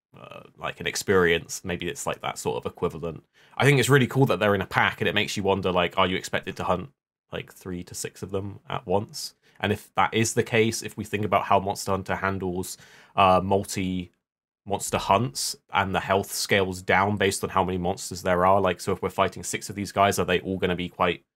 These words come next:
lower health pool? Like, so I start thinking mechanically of how that will work,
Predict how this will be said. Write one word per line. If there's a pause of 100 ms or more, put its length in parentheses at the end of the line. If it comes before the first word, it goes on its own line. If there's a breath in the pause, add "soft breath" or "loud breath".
(640)
lower
health
pool?
Like,
so (100)
I
start
thinking
mechanically
of
how
that
will
work,